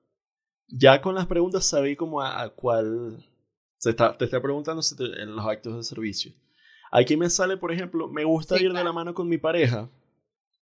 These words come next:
Speaker 1: Y a mí sí, ya yo dije physical touch, entonces sí,
Speaker 2: Sí.
Speaker 1: sí me gusta. Muy de acuerdo.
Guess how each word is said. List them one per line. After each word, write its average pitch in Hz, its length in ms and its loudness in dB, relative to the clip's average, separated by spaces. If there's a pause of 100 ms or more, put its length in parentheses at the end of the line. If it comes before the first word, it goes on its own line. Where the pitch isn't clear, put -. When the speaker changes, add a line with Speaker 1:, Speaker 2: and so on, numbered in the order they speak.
(160)
Speaker 1:
Y 131 120 6
a 127 100 8
mí 135 220 -2
sí, 147 440 0 (960)
ya 113 80 8
yo 117 140 8
dije 139 180 0
physical 131 420 -6
touch, 131 420 -4
entonces 107 520 -10
sí, 320 80 -6
Speaker 2:
Sí. 269 220 -6 (100)
Speaker 1:
sí - 140 -12
me 101 100 -4
gusta. 104 420 -4 (300)
Muy 165 420 -4 (140)
de 104 120 -6
acuerdo. 92 360 -12